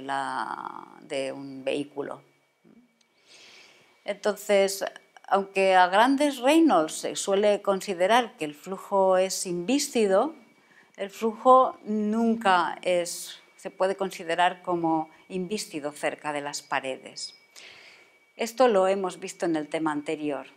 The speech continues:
Hemos visto que la condición de no slip, eh, impone que la velocidad de la lámina de fluido en contacto con el, con la pared sólida sea exactamente cero. Y eso se debe a los, a los es-, efectos viscosos, estrictamente.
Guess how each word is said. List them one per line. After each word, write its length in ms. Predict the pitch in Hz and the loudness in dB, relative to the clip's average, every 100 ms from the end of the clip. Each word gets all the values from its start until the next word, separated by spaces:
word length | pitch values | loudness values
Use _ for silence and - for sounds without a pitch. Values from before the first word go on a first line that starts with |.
| _ | _
Hemos 240 | 170 170 | -14 -14
visto 240 | 185 - 196 | -14 -10 -4
que 100 | 202 | 2
la 180 | 175 170 | 2 2
condición 540 | 196 185 185 240 220 | -2 -4 -4 -2 0
de 140 | 196 | -2
no 260 | 180 220 240 202 | -2 0 0 -2
slip, 500 | 196 220 262 269 - - _ _ _ - - _ | -2 0 0 0 -6 -20 _ _ _ -20 -20 _
eh, 360 | 190 185 180 165 | -2 0 0 -2
impone 580 | - 226 226 214 214 220 | -2 -4 2 2 2 -4
que 300 | 208 196 151 | 0 0 2
la 160 | 190 170 | 2 2
velocidad 680 | 175 185 180 175 185 175 | 2 -8 -10 0 4 2
de 160 | 175 160 | 0 -10
la 160 | 156 156 | -4 -2
lámina 400 | 180 226 226 220 | 0 -2 -4 -4
de 100 | 220 | -8
fluido 380 | - 214 208 | -6 -4 -2
en 80 | 185 | -4
contacto 640 | 160 165 160 202 208 - | -4 -4 0 0 0 -12
con 200 | - 151 | -14 -12
el, 380 | 147 143 143 143 | -14 -14 -14 -14
con 160 | 147 160 | -8 -4
la 140 | 143 | -2
pared 200 | 156 190 | 0 -2
sólida 440 | 190 185 185 196 185 | -6 -10 -6 -6 -6
sea 180 | - | -10
exactamente 640 | 156 - 165 - 156 156 165 | -10 -8 -12 -8 -8 -8 -10
cero. 280 | - 135 135 | -12 -8 -8
Y 140 | 180 | -6
eso 180 | 226 - | -8 -10
se 180 | - 277 | -6 -4
debe 440 | 254 254 254 269 - | 0 0 0 -2 -6
a 140 | 208 | -6
los, 320 | 196 202 - - _ _ - | -6 -12 -20 -20 _ _ -6
a 140 | 202 | -6
los 200 | 196 196 | -6 -12
es-, 160 | 185 - | -14 -14
efectos 500 | - 196 196 208 185 | -10 -10 -8 -10 -10
viscosos, 720 | 185 180 - 147 - 147 - | -12 -12 -8 -8 -8 -18 -16
estrictamente. 1040 | - 233 - 208 - 160 147 131 123 123 | -8 -8 -6 -10 -4 -4 -4 -8 -14 -20